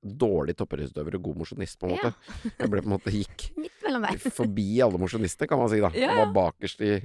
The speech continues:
Speaker 1: elitefeltet,
Speaker 2: Ja,
Speaker 1: er
Speaker 2: ja.
Speaker 1: vel riktig å si, kanskje, på det beste. Ja.
Speaker 2: Ja. Men når du da har en karriere på komikerfronten i stigende kurve,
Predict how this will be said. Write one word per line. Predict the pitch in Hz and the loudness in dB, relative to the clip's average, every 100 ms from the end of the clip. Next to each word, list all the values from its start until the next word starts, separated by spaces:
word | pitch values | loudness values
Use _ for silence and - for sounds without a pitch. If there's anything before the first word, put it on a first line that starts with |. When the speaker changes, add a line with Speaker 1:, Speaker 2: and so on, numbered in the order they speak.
| - | 0
Speaker 1:
elitefeltet, | 117 104 - 90 80 131 110 - | 2 2 0 -4 0 0 0 -4
Speaker 2:
Ja, | 226 269 | -2 4
Speaker 1:
er | 95 | 4
Speaker 2:
ja. | |
Speaker 1:
vel | 95 190 92 | 4 4 2
riktig | 92 - 67 | 0 -6 -10
å | 76 | -8
si, | 78 65 | -8 -6
kanskje, | 71 - | -8 -4
på | 90 | -2
det | 87 | -2
beste. | 78 - - _ | -4 -8 -20 _
Ja. | - 233 | -6 -6
Speaker 2:
Ja. | - _ _ _ | -8 _ _ _
Men | 294 | -2
når | 339 | -2
du | 349 | 0
da | 302 294 | 2 2
har | 254 226 | 2 0
en | 220 | -2
karriere | 254 247 214 202 | -2 -2 -2 -4
på | - 208 | -8 -10
komikerfronten | - 185 175 202 185 185 180 - 196 196 | -8 -8 -8 -8 -8 -8 -8 -6 -6 -6
i | 190 185 | -6 -8
stigende | - 185 180 185 180 180 | -8 -8 -8 -6 -6 -8
kurve, | 190 185 226 | -8 -6 -4